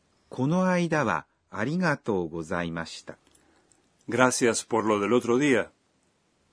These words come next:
Speaker 1: "Kono aida."
Speaker 2: Es el otro día.
Speaker 1: "Wa."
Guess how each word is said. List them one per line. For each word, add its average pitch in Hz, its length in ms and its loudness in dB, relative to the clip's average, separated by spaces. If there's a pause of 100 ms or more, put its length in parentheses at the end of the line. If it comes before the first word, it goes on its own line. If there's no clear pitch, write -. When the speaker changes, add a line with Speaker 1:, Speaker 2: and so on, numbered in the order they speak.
(100)
Speaker 1:
"Kono 143 400 -2
aida." 117 480 0 (380)
Speaker 2:
Es 131 560 0
el 113 160 0
otro 104 260 -2
día. 92 360 -2 (840)
Speaker 1:
"Wa." 107 260 -2